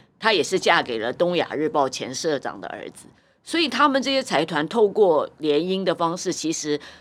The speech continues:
他们跟媒体的关系也是很好的。在韩国媒体，我们一般上来讲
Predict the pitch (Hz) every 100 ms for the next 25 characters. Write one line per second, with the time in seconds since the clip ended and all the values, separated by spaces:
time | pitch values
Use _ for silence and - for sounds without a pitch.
0 | _ 208 202 208 208 208 143 156 - 117
1 | - 143 143 - 143 127 - 147 135 -
2 | 113 120 - - 90 - - - 320 240
3 | 220 214 175 190 170 143 131 127 147 196
4 | 180 180 196 151 117 131 127 95